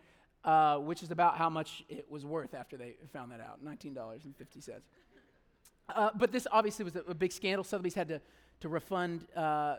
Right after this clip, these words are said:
the money to the buyer. They sued the seller for selling them a, a piece of bogus art. And it's interesting,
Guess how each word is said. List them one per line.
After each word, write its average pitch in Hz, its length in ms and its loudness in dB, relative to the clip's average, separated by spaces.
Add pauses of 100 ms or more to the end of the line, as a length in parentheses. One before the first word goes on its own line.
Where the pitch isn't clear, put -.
the 156 120 0
money 165 320 0
to 160 240 -6
the 143 80 -8
buyer. 165 520 4
They 131 120 -8
sued 196 600 -4
the 156 180 0 (240)
seller 190 480 4
for 170 140 -8
selling 185 420 0
them 160 180 -2
a, 156 120 0
a 151 80 -2
piece - 280 -10
of 147 120 -8 (340)
bogus 196 520 2
art. 254 160 8
And 208 80 0
it's - 180 -2
interesting, 226 840 -2